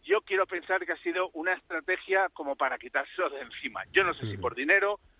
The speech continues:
Speaker 1: no sé si para plantarle o plantearle trabas en las plazas de Madrid, de Nimes, eh, de Alicante, de Sevilla, etcétera, pero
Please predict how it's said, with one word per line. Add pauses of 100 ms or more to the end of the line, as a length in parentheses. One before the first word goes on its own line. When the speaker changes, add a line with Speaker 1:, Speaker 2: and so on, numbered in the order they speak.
(120)
Speaker 1:
no
sé
si
para
plantarle
o
plantearle
trabas
en
las
plazas
de
Madrid, (360)
de
Nimes, (320)
eh,
de
Alicante,
de
Sevilla,
etcétera, (340)
pero